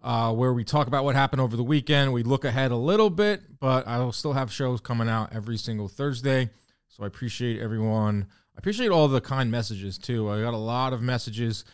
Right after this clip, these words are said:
after the announcement that I now work for John Boy Media. Uh, I have a lot planned.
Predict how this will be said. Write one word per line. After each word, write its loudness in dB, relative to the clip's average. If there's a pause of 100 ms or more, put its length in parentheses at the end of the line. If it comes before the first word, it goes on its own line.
(180)
after -2
the -2
announcement -2
that -4
I -4
now -2
work -4
for -8
John -2
Boy -2
Media. 2 (380)
Uh, -10
I 0
have 0
a -2
lot 0
planned. -2